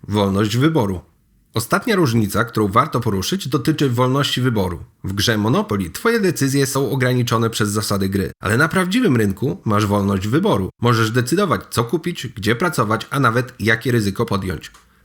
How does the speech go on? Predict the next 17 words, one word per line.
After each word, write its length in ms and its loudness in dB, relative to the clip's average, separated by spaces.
Wolność 400 2
wyboru 360 2
jest 160 0
kluczowym 580 0
elementem 580 2
dynamiki 480 2
rynkowej, 520 0
umożliwiającym 680 2
konsumentom 760 0
i 60 -4
producentom 640 0
dostosowanie 640 0
się 120 0
do 100 0
zmieniających 640 2
się 120 -2
warunków. 560 -4